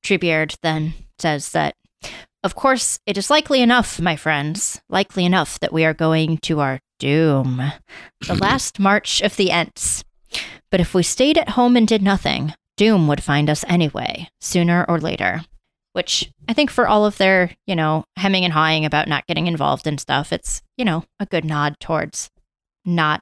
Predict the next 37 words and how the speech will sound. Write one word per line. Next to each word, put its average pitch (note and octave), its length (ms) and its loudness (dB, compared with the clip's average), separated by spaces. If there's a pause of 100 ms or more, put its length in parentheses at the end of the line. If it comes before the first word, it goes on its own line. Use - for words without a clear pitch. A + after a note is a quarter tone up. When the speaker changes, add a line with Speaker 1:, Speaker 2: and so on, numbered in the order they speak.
(140)
Speaker 1:
remaining E3 400 0
neutral E3 420 -2
in D#3 280 -6 (280)
times D3 340 -8
of, D3+ 200 -8 (580)
you F4+ 120 2
know, E3+ 240 2 (200)
I A#3+ 60 0
don't G3+ 120 2
know, F#3 160 4
some G3 200 -2
little F3 200 2
thing E3 220 0
like D#3+ 200 -2
a D3 40 -4
world C#3 300 -4
war. C3+ 280 0 (680)
Speaker 2:
You're - 240 -20
such G#3 340 -6
shade G#3 360 -2
on F#3 160 2
Switzerland. G3 640 -4 (340)
Speaker 1:
<laughs> G3 140 -16
So E4 1200 4
much D#3 160 -4
shade. - 380 -4 (420)
Uh, A#3 200 2
and C4 120 2
I C4+ 80 2
think, - 300 -2
I F3 60 -2
mean, F#3 220 0
I E3 60 -4
think G#3+ 200 -2
also F3 300 4
on F#3 140 4
America. D3+ 680 0